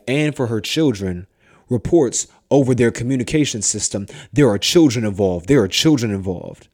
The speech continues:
And that's when the mood changes. 'Cause see, it would be one thing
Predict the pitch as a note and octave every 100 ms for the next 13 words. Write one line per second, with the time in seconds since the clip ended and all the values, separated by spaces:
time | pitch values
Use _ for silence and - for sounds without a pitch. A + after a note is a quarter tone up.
0 | _ _ _ _ _ _ _ A#2 G#2+ G#2
1 | C#3 A2+ - B2+ A#2 A2 A#2+ A#2 G2+ -
2 | A2 F#2 E2 - - - - F3 - A#3
3 | G3 B2+ B2+ A#2+ F3 D3 C3+ A2+ G2+